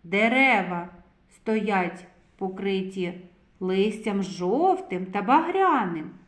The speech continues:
Та опадає листя? Ні. А квіти квітують взимку?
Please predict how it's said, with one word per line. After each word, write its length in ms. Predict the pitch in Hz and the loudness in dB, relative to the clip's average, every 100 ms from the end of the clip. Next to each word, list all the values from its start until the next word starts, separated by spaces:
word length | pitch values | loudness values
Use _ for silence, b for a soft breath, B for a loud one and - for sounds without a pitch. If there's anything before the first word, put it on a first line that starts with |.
| - | -4
Та 180 | 214 269 | 0 0
опадає 580 | - 392 392 339 359 | 2 4 6 8 6
листя? 560 | 392 370 262 - - 185 185 - _ _ _ | 4 2 0 -4 -10 -10 -12 -20 _ _ _
Ні. 800 | 277 302 311 294 285 285 359 - - _ _ _ _ _ _ _ _ _ _ _ _ _ _ | 4 6 8 8 8 6 4 -2 -16 _ _ _ _ _ _ _ _ _ _ _ _ _ _
А 120 | 220 | 0
квіти 840 | 247 330 311 311 262 - 185 190 - - _ _ _ | 2 0 2 2 0 -2 -4 -4 -12 -20 _ _ _
квітують 840 | 185 214 220 185 202 262 392 403 | -6 -4 -2 -2 0 2 0 0
взимку? 880 | 403 403 427 339 214 - 185 175 - | -2 0 2 2 0 -2 -6 -6 -10